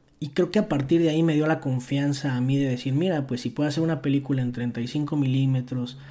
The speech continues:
a corte directo, en un laboratorio, sin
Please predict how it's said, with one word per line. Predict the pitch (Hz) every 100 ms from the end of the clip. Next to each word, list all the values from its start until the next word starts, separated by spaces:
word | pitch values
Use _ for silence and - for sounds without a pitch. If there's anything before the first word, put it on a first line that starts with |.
| - - -
a | - -
corte | 143 143 151
directo, | 131 131 135 135 - 131 131 127
en | 127
un | 143
laboratorio, | 143 135 127 127 135 135 135 135
sin | 135 123 120